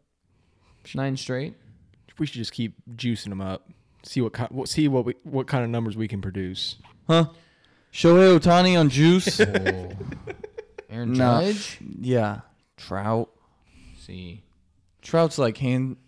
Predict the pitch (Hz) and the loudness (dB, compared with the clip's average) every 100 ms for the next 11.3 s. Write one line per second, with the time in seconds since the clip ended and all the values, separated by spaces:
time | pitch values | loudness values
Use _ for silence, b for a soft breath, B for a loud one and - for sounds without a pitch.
0 | _ - 107 113 117 113 107 101 101 - | _ -6 -2 0 0 -2 -2 -4 -6 -10
1 | - - 117 117 - - 123 120 110 117 | -16 -4 -2 -2 -4 -4 -2 -2 -4 -10
2 | - _ _ _ _ _ 104 92 78 - | -20 _ _ _ _ _ -14 -12 -12 -16
3 | - 80 69 101 107 92 - - 90 71 | -18 -20 -18 -8 -6 -6 -8 -10 -8 -8
4 | 87 104 - 104 - - _ _ _ _ | -10 -12 -12 -14 -16 -20 _ _ _ _
5 | 110 107 101 135 110 87 82 80 73 67 | -12 -10 -8 -8 -8 -8 -10 -12 -16 -18
6 | - - - - 92 - - 110 98 98 | -20 -20 -18 -10 -10 -10 -12 -10 -8 -6
7 | 98 101 - 107 101 98 - 92 123 120 | -8 -10 -12 -14 -10 -10 -10 -6 -2 0
8 | 110 107 95 87 82 82 110 101 98 98 | -2 -6 -10 -14 -14 -14 -16 -16 -12 -10
9 | 98 95 98 95 95 95 - - _ _ | -10 -10 -12 -12 -12 -12 -14 -20 _ _
10 | _ _ _ _ _ _ - - _ _ | _ _ _ _ _ _ -20 -20 _ _
11 | - 95 - | -16 -14 -14